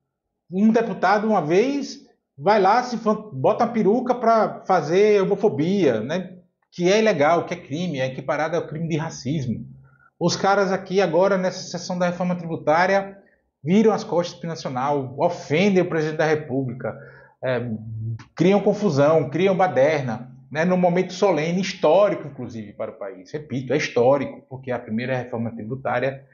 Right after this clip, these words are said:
feita no período democrático, que é uma reforma, inclusive, que simplifica o nosso sistema tributário e tal. Tem muito problema, tem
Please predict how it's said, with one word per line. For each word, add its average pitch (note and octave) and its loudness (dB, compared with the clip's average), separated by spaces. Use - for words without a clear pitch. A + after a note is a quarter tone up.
feita C#3 0
no D#3 -4
período C#3+ 0
democrático, D#3 0
que D#3 -4
é C#3+ -2
uma A2+ 0
reforma, B2 -2
inclusive, - 0
que - -12
simplifica D3+ -2
o - 0
nosso A2 -2
sistema G#2+ -6
tributário A2+ -4
e - -10
tal. B2+ 0
Tem B2+ -2
muito - -10
problema, A#2+ 0
tem F#2+ -10